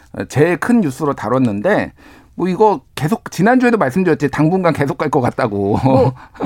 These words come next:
Speaker 2: 백신만큼이나 오래 가지 않을까
Speaker 1: <laughs> 예.
Speaker 2: 생각이.
Speaker 1: 몇 달 갈
Speaker 2: 예.
Speaker 1: 것 같습니다.
Speaker 2: 예,
Speaker 1: 지금
Speaker 2: 예.
Speaker 1: 가는 분위기라서. 그래서 이게 지금은 정치권으로 좀 확대가 되는 모양이에요. 그래서 지금 뭐 민주당 쪽 의원들이 주로 이제, 어, 여-,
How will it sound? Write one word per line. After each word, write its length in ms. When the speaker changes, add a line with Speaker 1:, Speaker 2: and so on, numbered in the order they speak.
Speaker 2:
백신만큼이나 800
오래 200
가지 240
않을까 420
Speaker 1:
<laughs> 0
예. 40
Speaker 2:
생각이. 480
Speaker 1:
몇 200
달 100
갈 160
Speaker 2:
예. 40
Speaker 1:
것 100
같습니다. 340
Speaker 2:
예, 60
Speaker 1:
지금 180
Speaker 2:
예. 60
Speaker 1:
가는 200
분위기라서. 480
그래서 280
이게 420
지금은 840
정치권으로 840
좀 140
확대가 480
되는 180
모양이에요. 880
그래서 480
지금 300
뭐 360
민주당 1120
쪽 200
의원들이 460
주로 320
이제, 560
어, 180
여-, 160